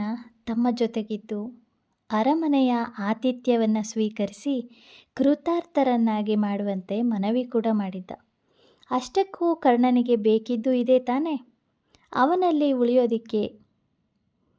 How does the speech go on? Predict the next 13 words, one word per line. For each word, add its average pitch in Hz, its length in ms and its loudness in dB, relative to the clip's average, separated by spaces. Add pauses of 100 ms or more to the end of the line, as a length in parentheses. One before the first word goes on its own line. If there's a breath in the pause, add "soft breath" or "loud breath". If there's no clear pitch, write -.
(120)
ಸುಲಭವಾಗಿ 269 720 2
ಒಪ್ಪಿಕೊಂಡ. 208 520 -2 (960 soft breath)
ಆ 226 240 -2
ದಿನಗಳಲ್ಲೇ 254 840 4 (1160)
ಕರ್ಣ 320 380 0 (240)
ಅನ್ನೋ 233 300 2
ಬೆಂಕಿ 220 380 0
ಮುಂದೆ 208 460 0 (420)
ಆಸಾವರಿ 240 760 0
ಎಂಬ 220 280 2
ಬೆಣ್ಣೆಯ 214 460 0
ಮುದ್ದೆ 208 400 -2 (560)
ಕರಗ್ಲೇಬೇಕಲ್ವಾ? 220 1300 -2